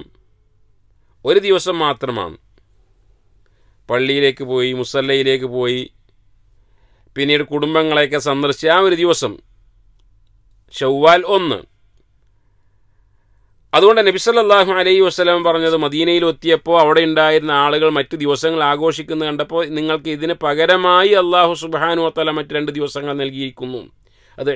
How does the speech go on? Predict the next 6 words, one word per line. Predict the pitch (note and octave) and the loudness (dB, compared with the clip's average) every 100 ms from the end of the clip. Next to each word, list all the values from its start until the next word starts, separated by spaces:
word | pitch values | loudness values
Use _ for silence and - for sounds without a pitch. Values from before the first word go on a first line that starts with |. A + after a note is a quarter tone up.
| B2 | -4
ഈദുൽ | C#3+ E3+ F3 | -2 0 -2
ഫിത്റും | D3 D3+ - F3+ A3 A3 _ _ _ | -6 -10 -6 -4 -4 -8 _ _ _
ഈദുൽ | A2 B2 C3 C3+ | -6 -4 -4 -4
അദ്ഹയുമാണ്. | A#2 A#2 G#2+ B2 G#2 G2 F#2 | -6 -6 -6 -8 -8 -12 -14
അപ്പോൾ | - D#3 C#3+ | -6 -6 -2
ഈദുൽ | F3 F#3 E3 | 0 0 -2